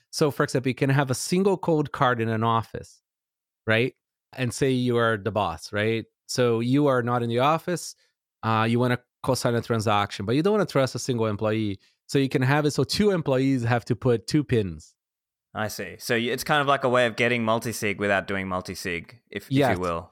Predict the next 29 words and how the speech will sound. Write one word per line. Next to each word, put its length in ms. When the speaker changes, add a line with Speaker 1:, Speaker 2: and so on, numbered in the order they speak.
Speaker 1:
Or 220
on 100
top 260
of 140
multi-sig. 560
Speaker 2:
I 60
see. 240
Uh, 220
and 340
let's 260
talk 200
through 160
that 180
process 400
then. 200
So 400
if 300
you 140
try 440
to 460
sign, 720
but 200
you 140
have 220
not 280
met 340
the 300
policy 460
requirements, 800